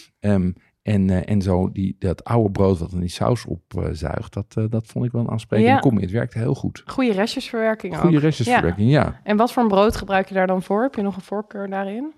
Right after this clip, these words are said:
Speaker 1: Ja, kijk, je moet natuurlijk niet, je moet natuurlijk niet gewoon het supermarkt, eh, een, een supermarkt half, eh, volkoren daarvoor gaan
Speaker 2: <laughs>
Speaker 1: gebruiken.
Speaker 2: Natuurlijk niet.
Speaker 1: <laughs> Dat wordt, nee, maar dat wordt een zompige bende.
Speaker 2: Ja, ja.
Speaker 1: Ehm,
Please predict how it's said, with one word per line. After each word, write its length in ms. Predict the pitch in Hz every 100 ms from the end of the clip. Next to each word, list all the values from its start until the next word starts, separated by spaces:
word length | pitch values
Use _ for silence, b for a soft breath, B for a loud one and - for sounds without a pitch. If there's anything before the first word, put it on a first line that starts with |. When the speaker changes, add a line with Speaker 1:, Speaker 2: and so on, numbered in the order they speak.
| b
Speaker 1:
Ja, 260 | - 95 101
kijk, 200 | 107 104
je 80 | 113
moet 120 | 117
natuurlijk 280 | 113 107 113
niet, 100 | -
je 80 | 113
moet 120 | 117
natuurlijk 280 | 110 107 117
niet 120 | -
gewoon 320 | 120 113 110
het 100 | 107
supermarkt, 600 | - 117 104 101 98 -
eh, 120 | 107
een, 320 | 104 107 107 110
een 60 |
supermarkt 460 | 101 120 107 98 98
half, 340 | 101 98 -
eh, 100 | 101
volkoren 460 | - 95 123 113 90
daarvoor 260 | 85 - 92
gaan 200 | 95 80
Speaker 2:
<laughs> 40 | 92
Speaker 1:
gebruiken. 260 | 98 85 90 -
Speaker 2:
Natuurlijk 240 | 180 165 160
niet. 180 | 156
Speaker 1:
<laughs> 80 | 156 127
Dat 140 | 151 -
wordt, 200 | 180 127
nee, 180 | 143 135
maar 120 | 135
dat 140 | 127
wordt 180 | 123 120
een 80 | 117
zompige 520 | 131 113 120 107 101
bende. 260 | 110 107 95
Speaker 2:
Ja, 180 | 190 - 185
ja. 280 | 190 175
Speaker 1:
Ehm, 240 | 110 104